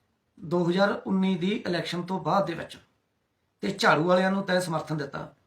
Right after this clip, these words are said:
ਉੱਥੇ ਮੈਂ ਰਾਜਨੀਤੀ ਦੇਖੀ ਕਿ ਮੈਂ ਜਿਹੜਾ ਰਾਜਨੀਤੀ ਦੇ ਵਿੱਚ ਵੀ ਕੋ-, ਹੋ ਸਕਦਾ ਵੀ ਤੇਰੇ ਕੁਛ ਕੋਈ ਗੱਲਬਾਤ ਹੋਵੇ, ਪਰ ਮੇਰੇ ਉਦੋਂ ਮਨ ਦੇ ਵਿੱਚ ਖੜਕਿਆ ਸੀ। ਤੈਂ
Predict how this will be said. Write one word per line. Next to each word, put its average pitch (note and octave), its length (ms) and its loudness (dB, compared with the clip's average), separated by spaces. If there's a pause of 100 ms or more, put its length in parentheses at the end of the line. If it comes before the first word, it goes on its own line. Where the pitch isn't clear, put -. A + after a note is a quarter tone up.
(560)
ਉੱਥੇ A#3 520 4
ਮੈਂ F#3+ 180 4
ਰਾਜਨੀਤੀ F3+ 460 2
ਦੇਖੀ E3+ 380 -6 (400)
ਕਿ F#3 420 0 (720)
ਮੈਂ F#3 320 2 (600)
ਜਿਹੜਾ F#3 480 0 (540)
ਰਾਜਨੀਤੀ F3+ 420 0
ਦੇ F#3 80 -2
ਵਿੱਚ F3 400 -2 (1120)
ਵੀ F3+ 80 -2
ਕੋ-, - 140 -4
ਹੋ G3+ 140 2
ਸਕਦਾ F#3+ 520 2
ਵੀ G3 60 -4
ਤੇਰੇ F#3+ 260 2
ਕੁਛ F#3 240 -2 (580)
ਕੋਈ E3 360 -4 (160)
ਗੱਲਬਾਤ E3+ 440 -2
ਹੋਵੇ, - 180 -16
ਪਰ F#3+ 200 -2
ਮੇਰੇ F3 200 0
ਉਦੋਂ F3+ 240 0
ਮਨ D#3+ 140 0
ਦੇ E3 80 -2
ਵਿੱਚ E3 220 -6
ਖੜਕਿਆ D#3 320 -4
ਸੀ। D3 120 -6
ਤੈਂ C3+ 140 -16